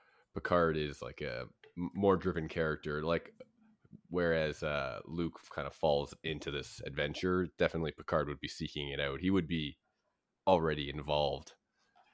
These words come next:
in the, in the rebellion, I think, 'cause he is such a strong moral compass. So he would, he would be in there.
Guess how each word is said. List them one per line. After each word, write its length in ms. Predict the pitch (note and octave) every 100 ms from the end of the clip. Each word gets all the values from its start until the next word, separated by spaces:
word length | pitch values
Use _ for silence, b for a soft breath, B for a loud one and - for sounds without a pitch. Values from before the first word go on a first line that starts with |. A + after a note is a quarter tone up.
| _ _ F2
in 200 | D#2+ D2+
the, 180 | D2 -
in 140 | D#2+
the 80 | C#2+
rebellion, 440 | D2 C#2+ C#2+ C#2 C#2
I 80 | C2+
think, 380 | - C2+ - - - _
'cause 160 | - D2
he 420 | D2+ D2+ C#2+ C#2+ D2
is 120 | D#2
such 180 | E2 -
a 40 |
strong 380 | - E2 D2 C#2+
moral 300 | D2 D2+ -
compass. 500 | - C2+ - - - -
So 140 | -
he 100 | E2
would, 140 | G2 F2+
he 160 | F3
would 140 | D#3+ F#2
be 200 | E2+ E2
in 140 | E2 E2
there. 360 | D2 C2+ C#2